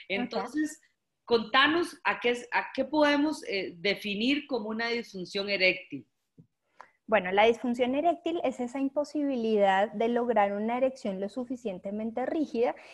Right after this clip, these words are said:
Speaker 2: que permita tener relaciones sexuales placenteras. Es el caso, es una disfunción sexual masculina que se caracteriza por eso, simplemente que no tienen una erección que les permita tener una relación sexual placentera y buena.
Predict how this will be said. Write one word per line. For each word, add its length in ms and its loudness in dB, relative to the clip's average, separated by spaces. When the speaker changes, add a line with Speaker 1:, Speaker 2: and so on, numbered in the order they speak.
Speaker 2:
que 100 4
permita 400 2
tener 280 2
relaciones 520 -2
sexuales 440 -2
placenteras. 680 -4
Es 140 0
el 160 0
caso, 260 2
es 80 -4
una 160 2
disfunción 460 0
sexual 320 -2
masculina 560 0
que 100 -8
se 120 -2
caracteriza 680 0
por 140 4
eso, 160 -4
simplemente 580 -4
que 100 -2
no 180 -4
tienen 360 0
una 180 0
erección 500 -2
que 80 4
les 180 2
permita 600 -2
tener 300 2
una 200 -2
relación 560 -4
sexual 440 -4
placentera 880 0
y 180 -4
buena. 360 2